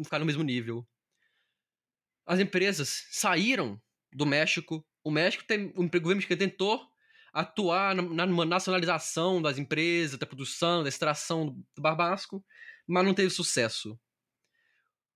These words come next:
Por quare-, por cinquenta anos, Barbasco deu ao México o status especial na comunidade internacional como o maior produtor de cortisona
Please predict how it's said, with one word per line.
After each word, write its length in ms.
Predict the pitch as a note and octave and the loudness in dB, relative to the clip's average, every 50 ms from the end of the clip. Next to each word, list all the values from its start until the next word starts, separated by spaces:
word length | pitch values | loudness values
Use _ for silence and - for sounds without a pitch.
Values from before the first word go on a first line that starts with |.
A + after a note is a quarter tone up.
| _ _ _ _ | _ _ _ _
Por 180 | - G#3 F#3+ - | -4 -4 -4 -2
quare-, 320 | - A#3+ A3 G#3 G3 D3 | -2 0 0 0 0 -2
por 140 | - G3+ F#3+ | -4 -4 -2
cinquenta 540 | - - A3+ F#3+ - C4 C#4 C#4+ C4+ - A#3+ | 0 0 -2 -2 0 0 -2 -2 0 0 0
anos, 720 | G#3 F#3+ G3 G#3+ G#3+ F#3+ D3 B2 - - - - - - - _ _ | 2 2 2 2 2 2 0 -2 -4 -8 -12 -12 -14 -16 -18 _ _
Barbasco 760 | - D#3 D3+ G3+ G#3 G#3+ C#3 D#3+ F3+ F#3 F#3+ F#3+ - - - | -12 -2 0 0 0 2 2 2 2 2 2 0 -4 -4 -6
deu 240 | E3 C#3 E3 F3+ F#3 | -4 0 0 0 2
ao 160 | F#3+ F3+ D#3+ | 2 2 2
México 840 | D3 D3+ E3 F3+ F#3+ - - - - - - - - - A2+ G#2+ - _ _ _ _ _ _ _ _ _ _ _ _ | 2 0 0 2 2 2 0 0 0 -4 -8 -12 -14 -16 -16 -16 -16 _ _ _ _ _ _ _ _ _ _ _ _
o 80 | E3+ F3+ | -2 -2
status 480 | F3 - - - F#3+ F3 E3+ - E3+ | 0 0 0 0 0 0 2 0 -2
especial 800 | E3+ - - D#3+ D3+ - - F#3 D#3+ D3+ D#3 D#3 D3+ D#3 D#3+ - _ _ _ _ _ _ - - - _ _ _ _ | -2 -2 -2 0 0 0 2 2 2 2 2 2 0 -2 -6 -12 _ _ _ _ _ _ -20 -20 -20 _ _ _ _
na 760 | - C#3 D3+ D#3+ F3+ E3+ F3 F3 F3 F3 F3 E3+ E3 D#3+ - - _ _ _ | -10 -4 -2 0 0 2 2 2 2 2 2 2 2 0 -2 -8 _ _ _
comunidade 520 | _ - F3+ F#3 D#3+ E3+ F#3+ G#3+ A3 E3+ F3+ | _ -2 0 0 2 2 2 2 2 0 -2
internacional 840 | E3 F3+ E3 E3+ D#3+ - - D#3+ D3 C#3+ D3 D#3 E3 E3 D#3+ - _ _ _ _ | -2 0 0 0 -2 0 -2 -2 0 2 2 2 2 0 -4 -8 _ _ _ _
como 260 | _ - F#3 F#3 F3+ F3+ | _ -2 0 2 2 2
o 80 | F3+ | 2
maior 340 | F3 F3 F3 F#3 F3+ - - | 2 2 2 2 0 -4 -8
produtor 720 | _ - G3 E3 G3 - - _ - E3 E3 D#3 - - - _ _ _ _ _ | _ -4 -2 -2 -2 -4 -4 _ 0 0 0 0 -4 -10 -18 _ _ _ _ _
de 480 | D3 B2 C#3 E3+ F3 E3+ E3+ E3+ - _ - _ | -4 0 2 2 4 2 2 0 -4 _ -20 _
cortisona 720 | - F3+ F3 C#3 - D#3+ E3+ C3 C3 D#3+ D#3+ D#3 D3+ D#3 | 0 0 0 0 -2 -2 -2 0 2 2 2 2 0 -2